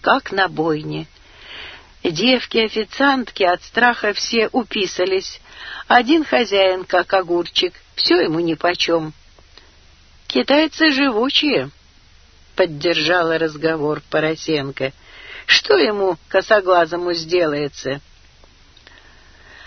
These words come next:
«А положила их всех баба»,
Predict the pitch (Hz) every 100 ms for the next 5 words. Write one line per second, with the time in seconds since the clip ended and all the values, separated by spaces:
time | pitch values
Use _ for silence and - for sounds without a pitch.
0 | - - - - 208 208 226 233 240 247
1 | 403 330 196 165 151 - - - 180 -
2 | - - 254 277 277 170 180